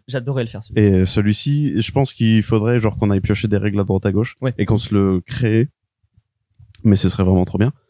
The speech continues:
Speaker 2: Et, euh, mais, euh, bah, euh, typiquement, euh,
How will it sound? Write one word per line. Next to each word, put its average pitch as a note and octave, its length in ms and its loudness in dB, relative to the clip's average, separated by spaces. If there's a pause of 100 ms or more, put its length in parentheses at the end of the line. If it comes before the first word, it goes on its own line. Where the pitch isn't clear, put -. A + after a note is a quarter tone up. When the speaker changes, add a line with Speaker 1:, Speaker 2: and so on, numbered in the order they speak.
(520)
Speaker 2:
Et, G#2 200 4
euh, F#2 580 2
mais, G#2+ 360 0
euh, F#2 200 0 (1200)
bah, F#2 220 -2
euh, F#2+ 300 2
typiquement, G2+ 1000 -2
euh, - 20 -6